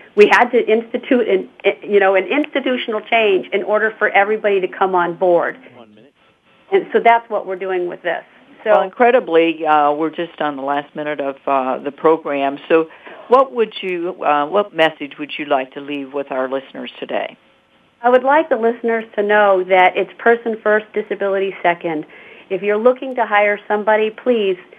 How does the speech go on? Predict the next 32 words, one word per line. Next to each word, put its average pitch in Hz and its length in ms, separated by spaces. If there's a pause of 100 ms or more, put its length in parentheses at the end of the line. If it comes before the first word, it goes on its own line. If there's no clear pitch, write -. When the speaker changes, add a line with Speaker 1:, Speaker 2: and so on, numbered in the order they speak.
(100)
Speaker 1:
look 277 160
at 269 80
their 226 100
qualifications. 196 920
They're 220 100
not 226 240
gonna 208 140
apply 196 440
for 196 120
the 185 100
work 196 320
that 180 140
they, 170 160 (160)
they're 190 100
not 185 220
qualified 175 600
to 175 80
do. 170 360 (360)
You 196 100
can 196 160
make 233 200
the 233 120
adaptations 185 760
easier 196 480
than 180 180
you 170 220
think. 175 380
It's - 180
not 196 240
that 196 120
expensive. 175 680 (440)
It's, 180 160